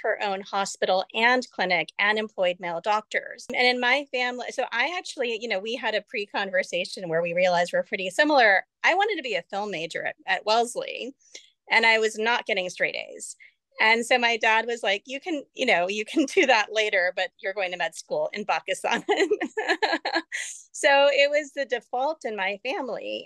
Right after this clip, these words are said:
which has been interesting because a, there's a lot of, like, assumptions about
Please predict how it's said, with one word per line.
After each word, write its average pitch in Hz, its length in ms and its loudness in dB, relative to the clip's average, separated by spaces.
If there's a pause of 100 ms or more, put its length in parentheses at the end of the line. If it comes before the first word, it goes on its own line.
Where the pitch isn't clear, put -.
which 262 160 2
has 262 140 -2
been 262 160 2
interesting 269 680 -2
because 220 320 -2
a, 220 180 0
there's 233 160 0
a 240 60 -2
lot 220 320 2
of, 254 180 2
like, 185 260 2
assumptions 220 720 -4
about 208 360 2